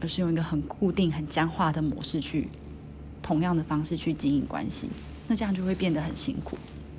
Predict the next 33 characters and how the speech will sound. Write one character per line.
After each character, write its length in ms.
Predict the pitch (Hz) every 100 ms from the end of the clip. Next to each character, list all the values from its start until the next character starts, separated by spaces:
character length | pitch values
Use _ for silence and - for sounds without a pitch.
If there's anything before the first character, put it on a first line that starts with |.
| - - - - - - - - - - - - -
那 60 | 294
再 140 | 302
来 100 | 226
一 80 | 190
个 120 | 190
就 120 | 190
是 180 | 196 208
这 200 | 190 208
个 180 | 185 160
人 160 | 165
际 140 | 170 202
历 80 | 202
程 120 | 180
取 200 | 170 170
向， 180 | - 175
它 160 | 170
其 140 | 190 -
实 140 | 175
有 40 | 160
一 40 |
个 120 | 160 165 160
核 220 | - 170
心 240 | - 190
的 200 | 180 160 160 - - - - -
假 220 | - -
设， 180 | - 202
就 140 | 190
是 260 | 196 214 196 - - -
我 80 |
们 140 | 175 170
每 180 | 175 156
个 120 | 165
人 320 | 160 160